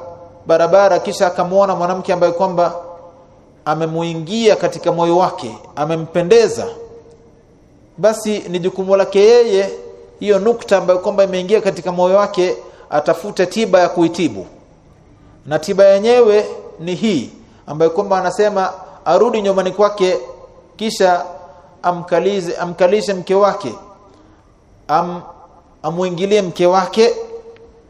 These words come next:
Hakika haya inakuwa ni sababu ya kuondoa ile nukta ambayo kwamba ilikuwa imeingia katika moyo wake. "Wa hadha ilajun ghafala anhu kathiru minan nas."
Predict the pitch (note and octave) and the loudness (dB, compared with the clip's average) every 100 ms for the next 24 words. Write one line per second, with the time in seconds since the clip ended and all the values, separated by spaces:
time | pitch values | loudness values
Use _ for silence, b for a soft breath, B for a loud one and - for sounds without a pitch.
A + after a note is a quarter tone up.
0 | - C#3+ G#3+ G#3 G3 F3+ G3+ G#3 F3 F3+ | -8 -8 -6 0 2 4 2 4 4 2
1 | F3+ - E3 D#3+ F#3+ F3+ E3+ E3 E3 F3 | -2 -8 -6 -6 -4 -6 -2 -2 0 2
2 | E3 D#3+ E3 F3 E3+ G3 G3 F3 F#3+ F3 | 4 2 2 -2 0 2 2 2 2 2
3 | F3 F#3 - D#3+ D#3 D3+ E3 D#3 D3+ F3 | 0 -2 -2 -2 -2 -2 0 0 0 -2
4 | D#3 D3+ E3+ F3 C#3+ - C#3+ C#3 C3 A#2+ | -4 -4 -2 -2 -4 -6 -4 -4 -4 -6
5 | G2 - - _ _ _ _ _ _ b | -10 -20 -20 _ _ _ _ _ _ b
6 | b b b B2+ D#3+ A3+ A3 G3+ D#3+ G3 | b b b -2 2 4 4 4 4 4
7 | G#3+ G#3 D#3 F3 D#3+ G#3+ G#3+ G3 F3+ F3 | 4 2 0 -4 0 0 2 2 2 0
8 | G3+ F#3 F3 F3 E3+ G#3+ F#3 D3+ C#3+ C#3 | -2 -4 -4 -4 0 0 0 -2 -6 -6
9 | C3 - - | -8 -8 -14